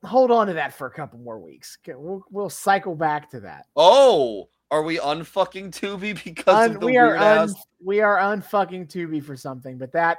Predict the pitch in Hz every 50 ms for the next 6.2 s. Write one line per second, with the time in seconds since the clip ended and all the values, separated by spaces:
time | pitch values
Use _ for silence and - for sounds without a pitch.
0 | - - - 127 135 139 131 120 104 - - _ _ _ _ _ _ _ - 175
1 | 226 254 240 220 190 - - 180 170 160 147 - - - 202 202 202 190 - 185
2 | 165 151 151 151 104 - 147 143 139 139 - _ _ - 101 98 92 85 85 165
3 | 156 156 156 151 147 107 107 117 143 - - 120 104 90 - - _ - 156 180
4 | 185 160 143 127 220 233 233 - _ _ _ _ - - - _ _ _ _ _
5 | _ _ _ _ _ _ _ _ _ _ _ _ _ _ _ 202 202 208 214 220
6 | 233 247 247 -